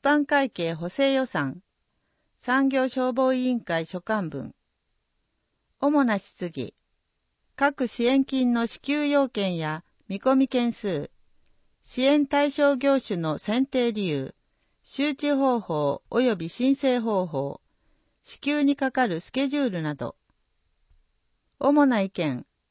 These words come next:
括弧一、各事業の実施にあたっては、対象者に広く支給されるよう、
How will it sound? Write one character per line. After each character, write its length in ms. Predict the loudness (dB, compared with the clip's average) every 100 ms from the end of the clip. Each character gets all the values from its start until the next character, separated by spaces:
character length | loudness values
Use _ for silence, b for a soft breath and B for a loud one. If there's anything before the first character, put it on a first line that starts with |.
| _ _ _ _ _ _ _ -4
括 180 | -2 -2
弧 140 | -2 -2
一、 420 | -2 -4 -6 -6 _ _ _ _ _ -4
各 280 | -2 0 0
事 140 | 0
業 240 | 4 4 2
の 140 | -2
実 340 | -4 -4 0
施 40 | 2
に 100 | 2
あ 100 | 2
た 140 | 0
っ 60 | -2
て 180 | 0 0
は、 260 | 0 -2 _ _ _ _
対 240 | 0 0
象 240 | 2 0 2
者 180 | 0 -2
に 240 | -4 -6 -10
広 340 | 0 2 2
く 120 | -2
支 120 | -8
給 220 | -4 -2 0
さ 160 | 0
れ 120 | 0
る 140 | 2 0
よ 300 | 2 0
う、 40 | -4